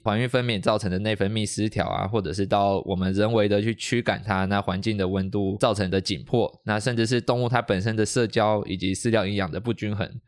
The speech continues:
都会造成我们所谓的不健康或者是行为失调的状况。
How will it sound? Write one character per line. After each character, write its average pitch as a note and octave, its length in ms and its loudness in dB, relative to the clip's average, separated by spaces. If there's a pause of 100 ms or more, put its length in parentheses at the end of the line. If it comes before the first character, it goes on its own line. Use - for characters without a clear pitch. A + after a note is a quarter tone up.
(340)
都 C3 120 2
会 C3+ 120 2
造 C3 160 4
成 A2 160 2
我 F#2 40 0
们 F2+ 140 -2
所 E2+ 200 -2
谓 G#2 140 4
的 F2+ 140 0
不 F#2 140 -2
健 G2 240 0
康 F2+ 260 -2
或 G2+ 140 -2
者 D#2+ 100 -2
是 F#2+ 160 0
行 F2+ 220 -4
为 F#2 120 -2
失 F#2+ 220 -2
调 F#2 160 -4
的 D2 140 -6
状 E2+ 200 -6
况。 - 160 -6